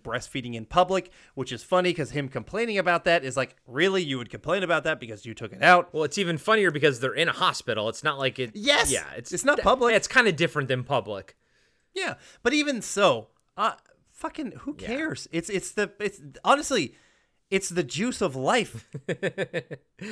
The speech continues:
Speaker 2: And
Speaker 1: Fucking d-, deal with it.
Speaker 2: and Phil's
Speaker 1: If
Speaker 2: a
Speaker 1: someone,
Speaker 2: scumbag
Speaker 1: if,
Speaker 2: at
Speaker 1: if
Speaker 2: this point, so, you know.
Speaker 1: Yeah, fi-, by this point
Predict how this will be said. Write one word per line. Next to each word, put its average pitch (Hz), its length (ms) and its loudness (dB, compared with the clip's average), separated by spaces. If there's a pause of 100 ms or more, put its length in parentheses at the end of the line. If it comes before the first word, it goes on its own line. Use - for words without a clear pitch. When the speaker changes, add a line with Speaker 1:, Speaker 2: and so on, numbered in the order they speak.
(140)
Speaker 2:
And 240 140 4
Speaker 1:
Fucking 254 240 -4
d-, 190 220 -8
deal 233 360 4
with 208 160 6
it. - 80 0
Speaker 2:
and 165 140 0
Phil's 220 240 6
Speaker 1:
If 190 60 4
Speaker 2:
a - 20 0
Speaker 1:
someone, 269 280 8
Speaker 2:
scumbag 135 80 8
Speaker 1:
if, 113 60 8
Speaker 2:
at - 100 2
Speaker 1:
if 233 80 2
Speaker 2:
this 117 140 -6
point, 110 300 -6
so, 110 220 0
you 120 180 2
know. 90 280 -6
Speaker 1:
Yeah, 160 200 4
fi-, 202 380 2
by 196 220 2
this 196 120 0
point 170 180 0